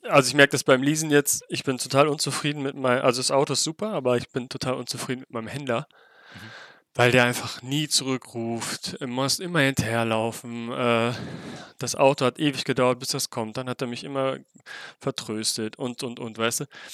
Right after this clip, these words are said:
Speaker 1: Oder auch als das Auto ka-, ich rede heute ewig, ne? Es tut mir leid. <laughs>
Speaker 2: Nicht schlimm. Letztes Mal war ich dran.
Speaker 1: N-, <laughs> nee, auch beim Auto abholen,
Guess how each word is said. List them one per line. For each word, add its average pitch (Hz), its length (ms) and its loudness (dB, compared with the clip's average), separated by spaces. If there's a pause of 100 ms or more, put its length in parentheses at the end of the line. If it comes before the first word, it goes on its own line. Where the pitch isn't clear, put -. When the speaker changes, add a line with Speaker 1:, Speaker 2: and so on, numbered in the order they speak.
(240)
Speaker 1:
Oder 131 200 10
auch 139 120 6 (160)
als 139 180 4
das 131 140 -2
Auto 131 240 2
ka-, - 220 -6
ich - 260 -8
rede 123 220 2
heute 113 260 -4
ewig, 110 420 -8
ne? 123 140 -10
Es - 180 -6
tut 117 120 -12
mir 110 60 -6
leid. 107 240 -4 (640)
<laughs> - 920 6 (580)
Speaker 2:
Nicht 104 160 -6
schlimm. 107 180 -8 (180)
Letztes - 200 -4
Mal 101 140 0
war 101 100 0
ich - 120 -4
dran. 92 220 -2
Speaker 1:
N-, - 380 -4 (520)
<laughs> - 760 2
nee, 131 140 10
auch 147 120 12
beim 151 180 10
Auto 160 300 8
abholen, 127 440 4